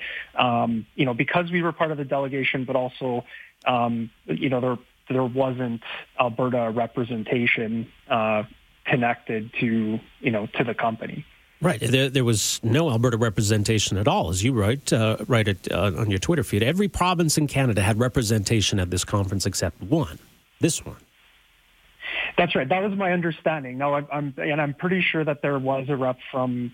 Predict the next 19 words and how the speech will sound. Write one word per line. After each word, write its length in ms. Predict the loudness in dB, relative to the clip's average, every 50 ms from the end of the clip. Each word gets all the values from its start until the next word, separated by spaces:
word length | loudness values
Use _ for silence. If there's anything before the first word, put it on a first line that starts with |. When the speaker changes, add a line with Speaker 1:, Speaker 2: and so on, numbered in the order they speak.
| -6
Speaker 1:
Saskatchewan 600 | -6 -6 -4 -2 -2 -2 0 -2 -2 -2 -2 -2
and, 180 | 0 -2 -2 -2
and 280 | -2 -2 -2 -2 -2 -2
B 180 | -2 -2 -2 -2
C, 140 | -2 0 0
although 220 | 0 0 -2 -2
I 60 | -2
didn't 200 | -2 -2 -2 -2
run 160 | -2 -2 -2 -2
into 220 | -4 -4 -2 -2
them 320 | -2 -2 -2 -4 -6 -4 -2
directly. 480 | -2 0 0 0 -2 -4 -6 -8 -8 -8
But, 320 | -4 -2 -2 -4 -2 -2
uh, 220 | -2 -2 0 0 2
as 160 | 2 2 2
I 100 | 2 0
noted 320 | 2 2 2 2 2 2 2
in 100 | 2 0
my, 300 | 0 0 -2 -2 -4